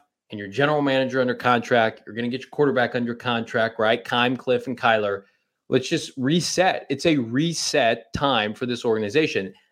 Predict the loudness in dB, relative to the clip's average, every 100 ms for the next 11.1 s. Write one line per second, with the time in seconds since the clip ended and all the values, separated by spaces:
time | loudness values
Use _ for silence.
0 | -2 2 4 2 0 -2 -2 0 2 4
1 | 2 0 0 2 0 -2 -4 0 2 2
2 | -2 -8 _ _ _ 2 2 4 2 0
3 | 2 0 0 -2 0 4 4 2 -4 _
4 | _ _ 0 4 4 2 -4 -12 _ _
5 | 0 2 4 4 4 2 4 4 2 -2
6 | -4 -4 -4 -2 0 0 -2 -6 0 0
7 | 0 -8 -8 -16 _ -10 -4 0 2 2
8 | 2 0 -2 0 2 2 2 0 -4 -8
9 | -8 -6 -6 -8 -8 -2 0 -2 -2 0
10 | 2 2 0 2 0 2 0 0 0 0
11 | -4